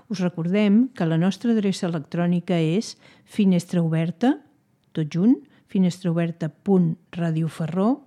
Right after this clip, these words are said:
arroba gmail punt com, i també ens podeu trobar a Instagram amb el compte finestra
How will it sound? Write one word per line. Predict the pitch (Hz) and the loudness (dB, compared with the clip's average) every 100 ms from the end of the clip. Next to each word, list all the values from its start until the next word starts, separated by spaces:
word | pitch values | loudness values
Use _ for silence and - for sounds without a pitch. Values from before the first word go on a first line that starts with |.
| _ - | _ -8
arroba | 165 175 165 151 151 - | -2 0 0 -2 -6 -12
gmail | - 165 165 156 147 | -6 -4 -2 -4 -6
punt | 160 147 | -8 -6
com, | 170 240 359 - _ - - - - | 0 2 0 -4 _ -20 -20 -20 -8
i | 240 202 | -4 2
també | 214 233 | 4 4
ens | - | 2
podeu | 247 240 | 0 0
trobar | - 208 196 208 | 0 0 2 2
a | |
Instagram | 196 - 175 180 190 214 | 0 -2 -2 0 0 -2
amb | 233 180 | -2 -2
el | 170 - | -2 0
compte | 202 202 262 254 - | 2 2 0 -4 -4
finestra | 202 190 208 - 247 269 | 0 2 2 -2 -2 0